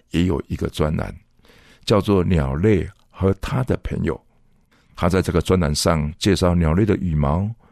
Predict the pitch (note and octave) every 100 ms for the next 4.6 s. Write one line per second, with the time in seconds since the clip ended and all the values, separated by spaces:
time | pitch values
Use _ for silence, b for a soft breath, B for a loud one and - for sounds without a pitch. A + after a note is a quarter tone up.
0 | b - B2+ A#2 C#2 C2 F2 B B B
1 | A2+ G#2 - G2 E2+ - b _ F#2 D2+
2 | C#2+ C#2 F2 C2+ - A#1+ E2 D#2 _ _
3 | _ _ b b b b b b D3 D3
4 | - C2 - - C#2+